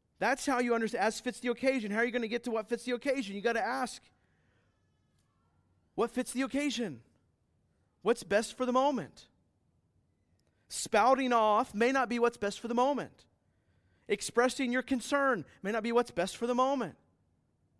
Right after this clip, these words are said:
Getting across your need may not be what's best for the moment. Before we speak, we need to always stop and ask ourselves, "What is this person in front of me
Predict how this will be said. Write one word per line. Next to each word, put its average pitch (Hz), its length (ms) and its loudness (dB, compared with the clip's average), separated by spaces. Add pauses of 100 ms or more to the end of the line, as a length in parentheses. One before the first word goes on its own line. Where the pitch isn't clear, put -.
(1500)
Getting 214 220 0
across 247 460 2
your 262 320 4
need 254 560 -2
may 240 100 0
not 254 140 0
be 254 80 0
what's 254 160 2
best 247 240 -2
for 262 80 -8
the 254 80 -2
moment. 254 400 0 (2000)
Before 269 480 0
we 277 120 0
speak, - 800 -8 (320)
we 220 100 -6
need 262 100 0
to 262 80 4
always 285 500 4
stop 269 420 2
and 247 80 2
ask 247 320 -2
ourselves, 220 580 0 (240)
"What 240 380 6
is 220 260 0 (100)
this 277 360 -2
person 269 560 2
in 254 100 0
front 247 320 2
of 247 80 2
me 240 240 -4